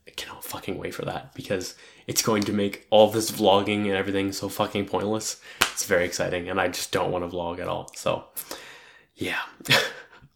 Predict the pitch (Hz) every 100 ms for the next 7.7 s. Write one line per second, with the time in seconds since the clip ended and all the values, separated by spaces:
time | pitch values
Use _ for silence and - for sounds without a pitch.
0 | _ _ _ _ _ _ - 107 98 104
1 | 117 101 104 104 92 95 - 95 87 90
2 | _ _ - - 110 - 110 120 110 101
3 | 101 95 95 - - _ _ _ _ _
4 | _ 101 104 104 101 98 98 - - _
5 | - 104 98 98 98 107 95 90 98 95
6 | 98 - 110 98 98 95 95 92 92 90
7 | 87 90 90 - 87 85